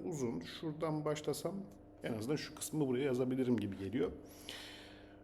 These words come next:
Direkt integralini alıyorum. Eksi x küp bölü üç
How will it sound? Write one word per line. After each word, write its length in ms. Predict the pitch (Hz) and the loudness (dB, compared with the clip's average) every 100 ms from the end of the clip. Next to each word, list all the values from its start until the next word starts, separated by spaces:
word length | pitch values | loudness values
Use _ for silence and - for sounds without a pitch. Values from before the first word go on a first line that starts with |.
| - | 0
Direkt 180 | 233 233 | 6 8
integralini 640 | 208 196 214 190 185 175 175 | 8 8 8 10 10 8 8
alıyorum. 600 | 156 165 147 131 147 147 | 8 10 12 10 8 6
Eksi 400 | 156 - - 175 | 2 2 0 0
x 420 | - 165 - - | 0 -2 -2 -2
küp 180 | - 151 - - | -2 -4 -4 6
bölü 320 | 131 107 101 - | 8 8 4 0
üç 300 | 131 156 - | 0 0 -6